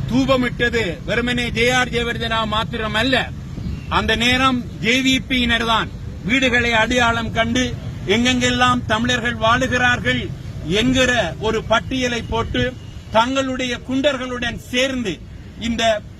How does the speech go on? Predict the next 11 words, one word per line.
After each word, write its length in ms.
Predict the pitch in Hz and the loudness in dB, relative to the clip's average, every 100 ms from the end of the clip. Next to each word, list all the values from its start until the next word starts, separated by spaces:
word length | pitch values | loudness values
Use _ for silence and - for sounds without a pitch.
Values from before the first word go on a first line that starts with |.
| - - - | -14 -14 -4
மிக 260 | 220 226 269 - | 0 0 0 -2
பெரும் 320 | 254 240 226 202 | -2 -2 -6 -6
இனப்படுகொலையை 800 | 220 233 - 226 208 214 208 214 196 - - - - | -4 -4 -4 -4 -4 -4 -2 -4 -6 -12 -12 -6 -2
அங்கே 280 | 208 208 208 208 | -2 -2 -6 -6
தென்னிலங்கையில் 720 | 208 220 214 214 202 196 196 | -4 -2 -2 -2 -2 -2 -2
வந்து 240 | 196 190 185 180 - - | 0 0 -2 -4 -6 0
அரங்கேற்றினார்கள். 880 | 185 202 190 180 180 175 165 - 117 - - - - | 0 2 0 0 0 0 0 -2 -10 -10 -10 -6 -4
உண்மையில் 500 | - 160 214 233 247 240 - - - - - | 0 2 4 4 2 0 -6 -8 -6 -6 -4
நாங்கள் 500 | 180 202 233 240 233 151 - - - - | 2 2 4 0 0 -2 -6 -8 -6 -6
சிங்களவர்கள், 760 | - 214 233 240 240 233 233 - | -4 -2 0 0 0 0 -2 0
தமிழர்கள் 520 | 214 226 233 226 240 | 0 2 0 0 -2